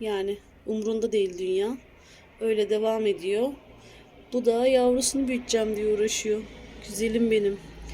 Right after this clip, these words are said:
Bu bile güneş yanığı oldu arkadaşlar. Bu bana hediye geldi. Doğum günü hediyesi geldi. Ee, görümcelerim ikisi almış. Ee,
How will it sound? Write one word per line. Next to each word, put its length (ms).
Bu 100
bile 180
güneş 360
yanığı 220
oldu 260
arkadaşlar. 760
Bu 80
bana 160
hediye 360
geldi. 480
Doğum 240
günü 220
hediyesi 480
geldi. 480
Ee, 540
görümcelerim 720
ikisi 380
almış. 500
Ee, 340